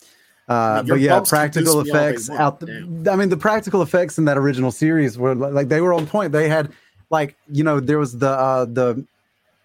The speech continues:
Speaker 2: it's like the, the librarian was a monster or whatever, and, like, it was like an animatronic mask. You know what I mean? Like, it
Speaker 1: Mm-hmm.
Speaker 2: was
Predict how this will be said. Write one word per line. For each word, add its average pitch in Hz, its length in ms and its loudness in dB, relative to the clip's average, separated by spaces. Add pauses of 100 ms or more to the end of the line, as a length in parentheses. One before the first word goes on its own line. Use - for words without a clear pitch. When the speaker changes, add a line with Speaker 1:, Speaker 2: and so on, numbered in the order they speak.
(420)
Speaker 2:
it's 139 80 -2
like 151 140 0
the, - 220 -4
the 143 160 0
librarian 127 760 0
was 117 140 -2
a 107 60 -2
monster 107 520 -4
or 131 60 -2
whatever, 131 320 0
and, 117 80 -2
like, 120 160 -2
it 147 60 0
was 165 120 -2
like 208 120 -2
an 156 180 0
animatronic 151 680 0
mask. 113 560 -4
You 120 60 -2
know 127 80 0
what 131 80 0
I - 20 0
mean? 139 140 2
Like, 131 180 -4 (480)
it 156 120 0
Speaker 1:
Mm-hmm. 170 60 -2
Speaker 2:
was 156 480 -2